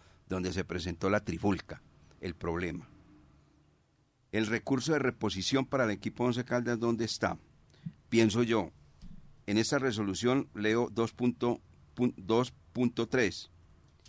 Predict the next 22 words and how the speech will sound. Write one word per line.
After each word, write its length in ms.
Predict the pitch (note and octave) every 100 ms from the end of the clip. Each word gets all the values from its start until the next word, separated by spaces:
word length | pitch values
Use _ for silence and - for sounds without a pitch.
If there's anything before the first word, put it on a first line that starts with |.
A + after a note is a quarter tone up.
| - - - -
que, 180 | - A2+
oiga, 260 | - A#2+ B2+
pues, 140 | B2+
lo, 140 | B2+ B2 -
lo 180 | G2+ -
que 120 | F#2
dice 200 | G2 G#2+
este 180 | - -
punto, 320 | G2 F2 F2+
esto 180 | - -
es 80 | B2+
para 420 | C#3 B2+ F2 D#2+ - -
el 80 | F2
recurso 380 | F2+ - F2 A#2
de 60 | G#2+
reposición, 680 | F#2+ F2 E2 D#2 A2 F2 - - - _ _ - - - - - -
que 100 | -
el 80 | G#2+
mismo 300 | G#2+ C#3 D#3
día 220 | D3+ D3+ C#3+
del 160 | G#2+
partido, 540 | - F#2+ A#2 A2 G2